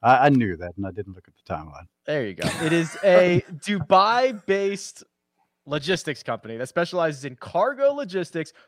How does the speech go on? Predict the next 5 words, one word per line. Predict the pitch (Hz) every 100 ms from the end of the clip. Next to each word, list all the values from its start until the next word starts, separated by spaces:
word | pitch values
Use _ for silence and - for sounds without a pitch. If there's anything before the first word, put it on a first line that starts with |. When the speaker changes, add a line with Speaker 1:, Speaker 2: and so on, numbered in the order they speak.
| _
Speaker 2:
port | - 262 - -
terminal | - 262 269 233 185
operations, | 170 160 160 156 151 160 - _ -
maritime | 175 220 311 349 - 214 214 202
services, | - 208 196 - 160